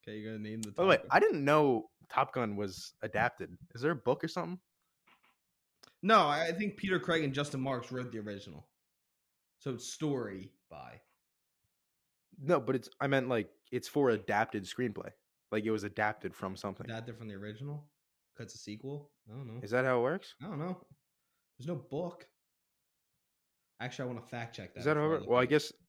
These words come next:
Speaker 2: maybe it's sequel 'cause Glass Onion got nominated. I don't think there's a Glass Onion book.
Speaker 1: Oh, yeah.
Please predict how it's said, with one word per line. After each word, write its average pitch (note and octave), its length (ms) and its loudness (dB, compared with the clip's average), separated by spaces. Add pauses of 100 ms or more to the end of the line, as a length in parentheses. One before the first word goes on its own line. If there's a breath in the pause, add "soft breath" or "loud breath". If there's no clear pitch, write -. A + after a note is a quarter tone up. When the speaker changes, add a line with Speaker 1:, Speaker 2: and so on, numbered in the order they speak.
(240)
Speaker 2:
maybe B2+ 300 2
it's - 140 -2
sequel A2 380 -2
'cause F#2+ 240 -6 (560)
Glass A2 300 0
Onion G2+ 220 -4
got E2+ 100 -8
nominated. F2+ 340 -6
I F#2 60 -6
don't F#2+ 120 -6
think G2 200 -8
there's F#2+ 100 -8
a - 20 -8
Glass F#2 320 -6
Onion F2+ 300 -6
book. F#2+ 240 -8 (3500)
Speaker 1:
Oh, F#3 140 4
yeah. D#3 260 2